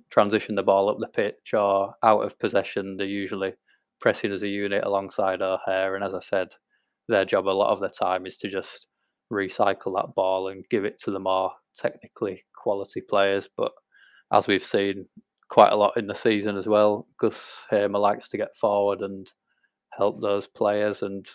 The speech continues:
he's also great from set pieces as well. Ben Sheaf has also chipped in with his fair share of contribution further forward. So I think they just sort of bring the team together. The, the, the enablers for the more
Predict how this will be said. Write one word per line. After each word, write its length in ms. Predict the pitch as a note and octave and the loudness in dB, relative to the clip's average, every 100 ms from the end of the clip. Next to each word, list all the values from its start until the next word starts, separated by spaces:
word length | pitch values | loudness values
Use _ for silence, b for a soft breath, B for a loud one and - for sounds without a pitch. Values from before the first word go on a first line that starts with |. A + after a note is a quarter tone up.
| _ _ _ _ _ _ _ - | _ _ _ _ _ _ _ -4
he's 120 | A#2 | 4
also 320 | G#2 G2 G2+ | 4 6 0
great 300 | - G#2 G2+ | 2 0 0
from 140 | - G2 | -6 -4
set 260 | G#2+ - | -4 -4
pieces 300 | A2+ G2+ - | -4 -4 -6
as 180 | G#2+ G2 | -8 -4
well. 320 | G#2 G2+ G2+ - | 0 0 -2 0
Ben 180 | G#2 G2 | 0 0
Sheaf 320 | - G2+ G2 | -6 -6 -4
has 100 | G#2+ | 0
also 440 | G2+ G2 A2 G#2 - _ _ _ _ | 0 -2 -4 -6 -8 _ _ _ _
chipped 360 | - B2+ - - | -4 -4 -2 -2
in 240 | G#2 G#2 | -2 -2
with 140 | G#2 G#2+ | -2 -2
his 320 | G2+ - - _ | -4 -6 -20 _
fair 280 | - A2 G2+ | 2 2 4
share 220 | G#2+ G#2 | 0 0
of 100 | G2 | -2
contribution 640 | - G#2 - G#2+ G2+ G#2+ F#2+ | -6 -8 -6 -8 -8 -12 -4
further 300 | A#2 G2+ F#2+ | -2 0 -2
forward. 360 | G#2+ G2+ G2+ - | 0 0 -2 -2
So 160 | G#2+ | -4
I 40 | G2 | -2
think 240 | B2 - _ - _ b b b b b b - | -4 -6 _ -20 _ b b b b b b -4
they 80 | A2 | -4
just 200 | A#2 - | -4 4
sort 200 | A2 G2 | 6 6
of 120 | - _ | -2 _
bring 380 | A2+ G#2 G2+ G#2+ - | 2 2 -4 -8 -8
the 100 | A2+ | -10
team 320 | - G#2 G2 | -4 -6 -4
together. 500 | - F#2 G2 G#2 G2 | -6 -2 0 0 -2
The, 300 | G2 G2 F#2+ - _ _ _ - | 0 -4 -6 -12 _ _ _ -4
the, 140 | G#2 | -2
the 160 | G2 G#2 | 2 0
enablers 640 | G2 G#2 G#2 G#2 G#2 F2+ | 2 4 4 4 -4 -4
for 140 | - G2+ | -4 -2
the 100 | G2 | 0
more 400 | F#2+ F#2 F#2 | 2 2 2